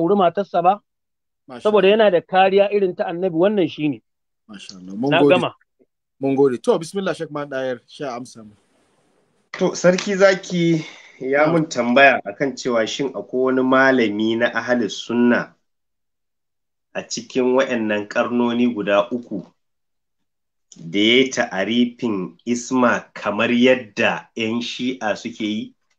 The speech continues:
Speaker 3: Ina tsammanin wannan tambayar yana nufin a cikin malamansu kenan.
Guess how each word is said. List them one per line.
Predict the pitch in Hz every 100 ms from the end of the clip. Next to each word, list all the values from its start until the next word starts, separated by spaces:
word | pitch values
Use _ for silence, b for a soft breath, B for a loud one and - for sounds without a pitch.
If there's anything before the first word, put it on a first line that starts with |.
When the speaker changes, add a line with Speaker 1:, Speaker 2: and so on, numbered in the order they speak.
| _ _ _ _ _ _ _ _ _ _ _ _ _ _ _ _ _ _ _ _ _ _ _ _ _ _ _ _ _ _ -
Speaker 3:
Ina | 143 139
tsammanin | 110 113 127 123
wannan | 120 117
tambayar | 104 101 123 113
yana | 117 110
nufin | 104 117 95
a | 87
cikin | - 113
malamansu | 113 101 90 92 101 101
kenan. | - 73 73